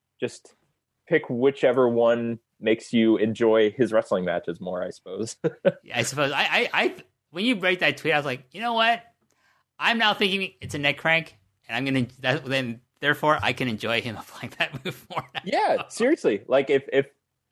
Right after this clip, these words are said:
Speaker 1: if you can just, you know, rewire your brain to, you know, uh, interpret that move as, you know, <laughs> a neck crank instead of a dragon sleeper, then I think it,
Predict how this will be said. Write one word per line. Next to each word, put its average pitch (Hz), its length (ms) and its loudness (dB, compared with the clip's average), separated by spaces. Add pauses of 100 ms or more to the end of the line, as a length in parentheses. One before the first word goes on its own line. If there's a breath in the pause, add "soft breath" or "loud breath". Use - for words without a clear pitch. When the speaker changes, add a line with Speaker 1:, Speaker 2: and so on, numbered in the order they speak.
(200)
Speaker 1:
if 139 180 2
you 170 120 4
can 170 160 2
just, 147 240 0
you 151 80 4
know, 113 160 6
rewire 120 580 4
your 107 120 4
brain 113 360 2 (120)
to, 95 320 0 (640)
you 120 100 -4
know, 95 240 0 (1800)
uh, 104 400 4
interpret 120 680 2
that 104 180 2
move 107 260 2
as, 92 360 2
you 110 120 -4
know, 92 200 -2 (180)
<laughs> - 200 -6
a 107 60 2
neck 110 280 2
crank 104 280 2
instead 101 280 0
of 101 80 0
a 101 40 -2
dragon 104 320 -4
sleeper, - 380 -10
then 95 160 -8
I 98 100 -2
think 107 240 -4
it, 98 160 -2